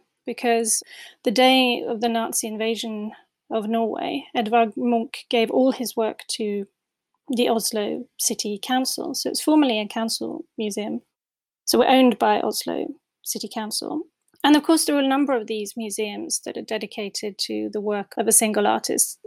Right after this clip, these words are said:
Munch is actually part of a network of several of these museums all over the world.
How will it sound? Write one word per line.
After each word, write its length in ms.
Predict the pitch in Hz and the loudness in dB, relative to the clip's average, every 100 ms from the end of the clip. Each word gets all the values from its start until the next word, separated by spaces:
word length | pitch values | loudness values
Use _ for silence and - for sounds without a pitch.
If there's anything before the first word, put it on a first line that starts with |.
| 330 254 285 | -6 -2 4
Munch 260 | 262 247 | 6 6
is 120 | 240 | 4
actually 260 | 233 - 220 | 2 0 -6
part 200 | - 220 | 0 0
of 60 | 208 | 0
a 60 | |
network 560 | 214 226 - 214 208 - | 0 -2 -2 -4 -4 -6
of 100 | 202 | -4
several 340 | - 208 214 | -4 -4 -4
of 100 | 208 | -4
these 240 | 214 214 214 | -2 -2 -2
museums 480 | 220 202 214 208 214 | -4 -2 -2 -2 0
all 100 | 208 | 0
over 160 | 202 | -2
the 80 | 208 | 0
world. 380 | 233 220 214 | 2 2 0